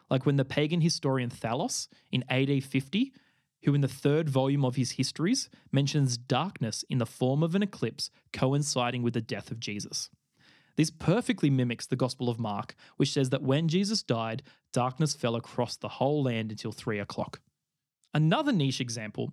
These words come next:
is the work of the Roman historian Suetonius in A D one twenty,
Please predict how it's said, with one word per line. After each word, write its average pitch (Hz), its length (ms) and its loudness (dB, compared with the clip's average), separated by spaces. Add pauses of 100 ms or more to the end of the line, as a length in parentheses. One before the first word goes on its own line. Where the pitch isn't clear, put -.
is 147 140 4
the 147 80 4
work 151 260 2
of 156 100 2
the 135 80 0
Roman 147 360 2
historian 120 560 0
Suetonius 139 800 -2 (160)
in 139 180 -2
A 151 160 2
D 147 240 2
one 127 240 0
twenty, 107 340 -4